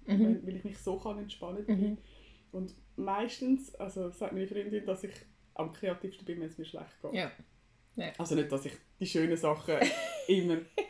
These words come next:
Speaker 2: äh, dass mir dann schlecht gegangen ist, wenn ich die gemacht habe, aber es, es tut, es tut wie eine Kreativität
Speaker 1: Ja.
Speaker 2: aus, äh, aus
Speaker 1: Man kommt wie in eine andere Ebene, glaub ich.
Speaker 2: Ja, genau.
Speaker 1: Ja.
Speaker 2: Es ist so wie in einem Flow rein und dann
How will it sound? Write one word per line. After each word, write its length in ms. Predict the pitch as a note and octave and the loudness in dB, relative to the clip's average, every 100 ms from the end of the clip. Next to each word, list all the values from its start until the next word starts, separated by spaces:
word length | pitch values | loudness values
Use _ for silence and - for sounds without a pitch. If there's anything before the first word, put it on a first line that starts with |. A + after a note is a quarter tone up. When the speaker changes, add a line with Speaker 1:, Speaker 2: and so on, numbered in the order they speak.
| F4+ - | 0 0
Speaker 2:
äh, 120 | D#3 D#3+ | 0 -2
dass 160 | F3 | -2
mir 80 | E3+ | -4
dann 100 | D#3+ | -4
schlecht 320 | D#3 D3+ - | -6 -6 -6
gegangen 280 | E3+ F3+ G3+ | -4 -2 -4
ist, 100 | F#3+ | -6
wenn 80 | F3+ | -10
ich 80 | F3+ | -10
die 80 | F#3+ | -10
gemacht 280 | E3+ F3 | -8 -8
habe, 160 | F3+ F3+ - - - | -10 -10 -14 -6 0
aber 340 | D#3+ G#3 - | 0 0 -2
es, 160 | F3+ - | -4 -8
es 200 | - - | -14 -8
tut, 160 | F#3+ - - | -8 -8 -10
es 180 | F#3 - | -10 -8
tut 200 | G3+ G3 | -8 -6
wie 60 | |
eine 120 | F#3+ F#3+ | -6 -6
Kreativität 760 | F3 E3 E3 F3 - E3+ E3+ | -6 -6 -6 -8 -6 -6 -4
Speaker 1:
Ja. 100 | G3 F#3 | -4 -4
Speaker 2:
aus, 280 | F#3 - - - | -8 -12 -20 -8
äh, 300 | F3+ F3 F3 F3 _ _ _ - | -6 -6 -8 -12 _ _ _ -12
aus 520 | F3+ F3 - - - A3+ | -10 -10 -16 -20 -4 0
Speaker 1:
Man 80 | |
kommt 220 | A#3 A3 G3+ | 6 6 8
wie 60 | |
in 100 | A3 | 6
eine 160 | A3+ G#3 | 8 6
andere 300 | G3+ A3 G#3+ | 6 6 6
Ebene, 500 | F#3 F3+ G#3 G#3+ A3 | 4 4 4 4 4
glaub 360 | G3+ F#3 F3 - - | 4 4 2 -2 0
ich. 80 | G#3+ | 6
Speaker 2:
Ja, 340 | F3+ F#3 F#3 - - | 6 6 2 -8 -2
genau. 140 | G3 F3 D#3+ E3+ | 2 2 2 -2
Speaker 1:
Ja. 40 | |
Speaker 2:
Es 100 | F3 | -2
ist 120 | G#3 A3 | -4 -2
so 120 | F#3+ | 0
wie 40 | |
in 80 | G#3+ | 2
einem 340 | C#4 A3 G#3 F3+ | 2 2 0 -2
Flow 360 | F#3+ F3 G#3+ | -2 0 0
rein 220 | B3 B3+ C4 | 0 0 -2
und 160 | F#3 G3 | 0 2
dann 160 | F#3 | 2